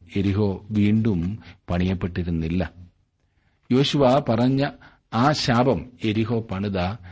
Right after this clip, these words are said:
ഹീയേലിന്മേൽ വന്നതായി കാണുവാൻ കഴിയും. വളരെ ചിന്തിപ്പിക്കുന്നതായ അനേകം സംഭവങ്ങൾ ഉൾക്കൊള്ളുന്നതായ അധ്യായങ്ങളാണിത്. അടുത്തുള്ള അധ്യായങ്ങളിൽ നമുക്ക് വളരെ പ്രധാനപ്പെട്ട ചില പ്രവാചകന്മാരെക്കുറിച്ച് കാണുവാനായിട്ട് സാധിക്കും.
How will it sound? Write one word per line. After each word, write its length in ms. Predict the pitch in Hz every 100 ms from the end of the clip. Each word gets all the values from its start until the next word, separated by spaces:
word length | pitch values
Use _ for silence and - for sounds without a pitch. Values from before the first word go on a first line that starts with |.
| - _ -
ഹീയേലിന്മേൽ 840 | 135 160 143 104 90 82 80 67 - _ _ _ -
വന്നതായി 680 | 92 107 98 82 82 82 -
കാണുവാൻ 340 | 85 80 73 73
കഴിയും. 300 | - - - _ _ _ _ _ _
വളരെ 560 | 76 92 117 143 135 127 - - _ _
ചിന്തിപ്പിക്കുന്നതായ 880 | - 127 135 135 127 123 113 101 98
അനേകം 540 | 92 98 131 147 156 143
സംഭവങ്ങൾ 800 | - 104 104 113 117 120 104 - - _ _ _ _
ഉൾക്കൊള്ളുന്നതായ 840 | - 92 - 92 92 90 87 82 73
അധ്യായങ്ങളാണിത്. 920 | - 110 85 87 90 85 78 110 - - _ _ _ _ _ _ _ -
അടുത്തുള്ള 380 | 98 90 95 90
അധ്യായങ്ങളിൽ 640 | 85 95 98 104 92 98
നമുക്ക് 420 | 87 95 - 85 - - _ _ _ _ _ 92
വളരെ 340 | 92 113 135
പ്രധാനപ്പെട്ട 580 | 117 107 110 113 113 107
ചില 200 | 104 98
പ്രവാചകന്മാരെക്കുറിച്ച് 1000 | 90 90 104 120 120 110 104 101 92 95
കാണുവാനായിട്ട് 500 | 87 85 80 80 -
സാധിക്കും. 440 | - - - _